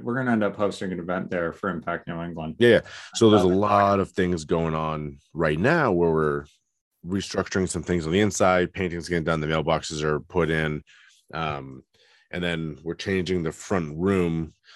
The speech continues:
Speaker 2: to more of an event space instead of co-working, 'cause co-working's kind of been dead.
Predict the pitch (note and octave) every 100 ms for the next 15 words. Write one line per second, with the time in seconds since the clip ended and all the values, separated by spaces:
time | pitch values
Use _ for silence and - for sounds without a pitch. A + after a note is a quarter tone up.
0 | - - - - - _ - - F2+ D2+
1 | F2 F#2+ G#2+ G#2 F#2+ E2 F#2 F#2+ - A2
2 | - E2 D#2+ - - F2+ E2+ D#2 D2+ -
3 | - G#2+ B2 B2 C#3 C3+ F2+ D#2 - B2
4 | A2+ F2 - F#2 D#2+ D#2 D#2+ D#2+ D2+